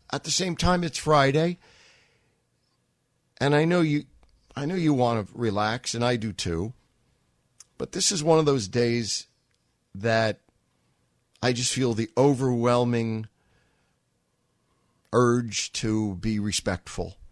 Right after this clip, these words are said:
N-, not necessarily mournful, though certainly,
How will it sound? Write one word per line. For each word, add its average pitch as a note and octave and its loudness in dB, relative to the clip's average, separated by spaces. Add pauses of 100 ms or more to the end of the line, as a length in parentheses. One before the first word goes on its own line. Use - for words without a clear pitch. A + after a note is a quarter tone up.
(1000)
N-, D3+ -10
not G#3 -4
necessarily D#3 0
mournful, A#2+ 0
though A2+ -4
certainly, A2+ -2